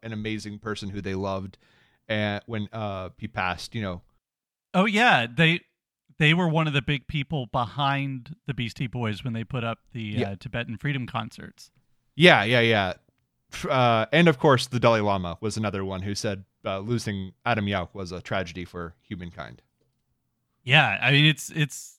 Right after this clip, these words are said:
Speaker 2: that was really sad when that happened. Like, I mean, they would have had, like, one and a half more albums at this point. And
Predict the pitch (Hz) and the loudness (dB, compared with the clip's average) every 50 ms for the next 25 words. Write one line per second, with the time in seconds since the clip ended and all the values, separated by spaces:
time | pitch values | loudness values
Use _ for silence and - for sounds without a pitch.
0 | _ _ 147 139 170 196 196 156 175 190 180 180 160 - 170 143 139 147 160 143 | _ _ 0 2 4 4 2 2 0 0 2 0 0 2 2 2 2 0 -2 -4
1 | 110 104 95 85 98 90 - - - 98 90 _ - 127 113 107 - _ _ _ | -4 -4 -4 -4 -6 -6 -6 -8 -16 -20 -20 _ -6 -6 -6 -6 -6 _ _ _
2 | _ _ _ _ _ _ _ 117 117 123 123 123 135 147 160 175 170 170 - 156 | _ _ _ _ _ _ _ -8 -4 -4 -2 0 2 2 2 2 0 0 0 2
3 | 160 147 120 143 151 139 - - 117 123 135 147 156 156 143 147 147 143 - 156 | 0 0 0 -2 -4 -4 -4 -4 -4 -2 -2 -2 -2 0 2 2 0 0 0 -2
4 | 151 147 143 147 175 202 180 131 104 117 110 - 117 104 - - 120 98 85 90 | 0 2 4 4 4 2 0 -2 -6 -8 -8 -8 -10 -12 -12 -14 -14 -14 -14 -14
5 | - _ _ _ _ _ _ _ _ _ _ _ _ _ _ _ _ _ _ _ | -18 _ _ _ _ _ _ _ _ _ _ _ _ _ _ _ _ _ _ _
6 | _ _ 160 156 143 135 147 | _ _ -2 -2 -2 -2 -6